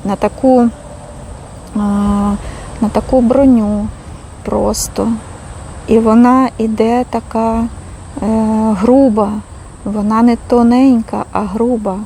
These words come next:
Десь така її глибина на сантиметрів п'ятнадцять-двадцять.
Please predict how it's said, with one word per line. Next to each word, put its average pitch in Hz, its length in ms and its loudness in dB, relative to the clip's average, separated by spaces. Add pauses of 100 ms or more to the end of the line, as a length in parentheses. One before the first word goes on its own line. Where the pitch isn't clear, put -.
(500)
Десь 226 400 2
така 240 360 0
її 233 560 2 (260)
глибина 226 600 2
на 226 140 4
сантиметрів 233 680 0
п'ятнадцять-двадцять. 214 1500 -2